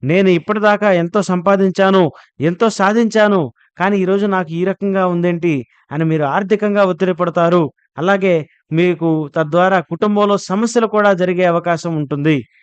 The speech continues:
ఈరోజు మీకు ఆర్థిక ఆరోగ్య ఒత్తిడిని తట్టుకోలేకపోవచ్చు. మీకు కొన్ని సమస్యలు కూడా ఊహించిన విధంగా శ్వాస సమస్యలు కూడా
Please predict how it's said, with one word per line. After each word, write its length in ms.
ఈరోజు 320
మీకు 280
ఆర్థిక 380
ఆరోగ్య 380
ఒత్తిడిని 520
తట్టుకోలేకపోవచ్చు. 1000
మీకు 240
కొన్ని 260
సమస్యలు 460
కూడా 320
ఊహించిన 420
విధంగా 300
శ్వాస 320
సమస్యలు 380
కూడా 240